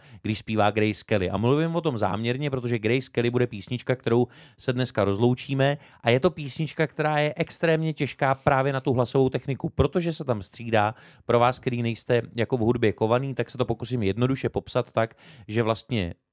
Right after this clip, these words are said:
u chlapa vždycky existuje nějaký ten základní hlas, kterým já třeba teďka mluvím, a pak je třeba nějaká falzetová poloha, nebo takzvaná ta fistule, což je takovej ten hlásek, který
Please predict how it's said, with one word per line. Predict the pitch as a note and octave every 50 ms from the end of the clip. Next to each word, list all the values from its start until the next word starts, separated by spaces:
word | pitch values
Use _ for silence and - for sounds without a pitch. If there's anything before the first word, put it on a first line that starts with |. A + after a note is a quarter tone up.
| _ -
u | C3+ A2+
chlapa | - - - - - D#3 C#3+ C#3+ C#3+ D3+ - _
vždycky | - G#2 G2+ A#2+ A#2+ - - -
existuje | - - A2+ A2+ B2 A#2 - - B2 A#2 A#2
nějaký | A#2 A#2 A2+ A2+ - B2+ A#2+
ten | - - G2 F2 F2 E2 - _ _ _ _ _ -
základní | G2 G#2+ A#2 A#2+ B2 - C3+ C#3 C#3 C#3+ C3+
hlas, | C3 C3+ B2+ C3
kterým | - - B2+ B2 A#2+
já | A#2+ A#2 A#2
třeba | - - B2 B2
teďka | B2 A#2+ - - G2+
mluvím, | F#2+ G2+ G#2+ A2 A2 A#2+ C3 C3+ C#3 D3+ E3 - - - - - -
a | - A2+
pak | - A#2 A2 -
je | B2 A#2+
třeba | - - B2+ B2
nějaká | A#2+ B2 A#2 A2+ - G#2 F#2+
falzetová | - - G#2+ G#2+ G#2+ G#2+ C3 B2+ - C#3+ C#3 C#3+ C#3+
poloha, | - - C#3 C#3 C#3+ C#3 C#3 D3 C#3+ D3 D#3+ D3
nebo | B2+ G#2+ G#2+ G#2+
takzvaná | - - G2+ G2+ G#2+ A#2 A2+ A2+ A2
ta | - G#2
fistule, | - - A2 - - - B2 A#2 A#2 B2 B2+ - - - _ _
což | _ - G4 F#4+ F4+ -
je | F4+
takovej | E4+ E4 D#4+ - D#4 D#4+ D#4+ D#4
ten | D#4+ D#4 D4+
hlásek, | C4 B3+ C#4+ C#4+ C#4+ C#4+ - D4 D4+ - -
který | _ - - D4+ D4+ D4 D4 D4